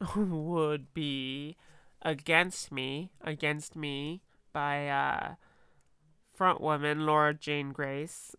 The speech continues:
Uh, that's a pretty, pretty dope anarchist punk rock band right there, I gotta say. It's a pretty dope ass band, so I definitely recommend that. But if you like punk rock music. But again, Against Me is a pretty popular mainstream band, so I assume y'all already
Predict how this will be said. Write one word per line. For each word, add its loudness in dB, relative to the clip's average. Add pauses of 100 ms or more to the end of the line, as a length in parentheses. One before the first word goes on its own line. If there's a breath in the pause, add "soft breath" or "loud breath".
(160)
Uh, 0
that's -6
a 0
pretty, 2
pretty -2
dope 0
anarchist -2 (140)
punk -8
rock 4 (100)
band 0
right -4
there, 0
I 2
gotta -2
say. -6 (460 loud breath)
It's -14
a -14
pretty -2
dope -4
ass -2
band, -6
so -8
I -2
definitely -4
recommend -8
that. -10
But 0 (1000)
if 0
you 0
like 2
punk -2
rock -2
music. -10 (480 loud breath)
But 0
again, 2
Against -2
Me -4
is 0
a 2
pretty -6
popular -2
mainstream -6
band, -6
so -8
I -2
assume -6
y'all -6
already -8